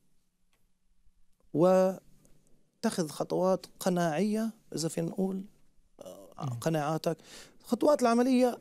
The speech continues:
Speaker 1: اقبل نفسك. أعرف قصد الله ودعوته لحياتك.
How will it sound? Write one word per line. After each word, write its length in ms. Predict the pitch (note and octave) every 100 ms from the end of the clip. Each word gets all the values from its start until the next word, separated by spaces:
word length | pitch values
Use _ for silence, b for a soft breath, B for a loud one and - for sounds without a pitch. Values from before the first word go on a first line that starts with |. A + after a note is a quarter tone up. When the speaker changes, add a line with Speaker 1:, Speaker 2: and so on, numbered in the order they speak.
| -
Speaker 1:
اقبل 420 | D4 - F3+ E3+
نفسك. 520 | D#3+ E3 - - - - - - _ _ _ _ - _ - - - _ _ - _ _ - _ -
أعرف 340 | C4+ C4+ C4 -
قصد 320 | A3 G3+ F#3
الله 280 | G3+ A3 G3
ودعوته 400 | F3+ F#3+ F3+ D3
لحياتك. 680 | C#3+ C3+ C#3 C3 - -